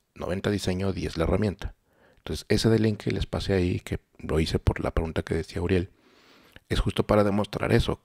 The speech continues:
que el modelado, ese además, Uriel, chicos, ese que les pasé está hecho, este, con los activos que se pueden ver ahí en el interi-, en el, en el contenido, que por cierto son gratuitos, menos la lancha, esa sí la modelé yo,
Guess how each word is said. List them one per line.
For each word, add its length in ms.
que 320
el 160
modelado, 760
ese 200
además, 340
Uriel, 260
chicos, 340
ese 200
que 120
les 120
pasé 220
está 280
hecho, 440
este, 920
con 140
los 120
activos 380
que 100
se 100
pueden 280
ver 140
ahí 160
en 120
el 120
interi-, 380
en 80
el, 200
en 200
el 120
contenido, 500
que 120
por 160
cierto 240
son 100
gratuitos, 600
menos 300
la 100
lancha, 260
esa 140
sí 100
la 100
modelé 340
yo, 200